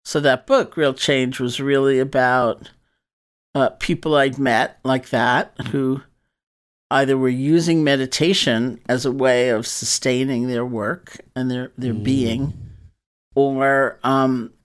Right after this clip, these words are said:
Speaker 1: were using those, those same values, even if they weren't using those methods. And, uh, it was in part to show people who were meditating who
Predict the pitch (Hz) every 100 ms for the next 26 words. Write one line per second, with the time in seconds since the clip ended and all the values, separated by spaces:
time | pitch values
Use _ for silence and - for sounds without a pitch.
0 | _ _ 165 151 151 160 156 156 143 131
1 | 127 - - 135 127 - 127 117 123 135
2 | 135 120 92 110 131 135 131 - 139 139
3 | 131 127 127 131 123 135 120 147 147 -
4 | 127 120 147 139 135 _ _ _ _ _
5 | _ _ _ - 127 120 - _ _ _
6 | _ _ _ _ _ _ _ _ _ _
7 | - 165 151 147 151 151 - 160 156 151
8 | - 151 143 147 139 143 143 135 139 123
9 | 131 - 131 139 135 127 127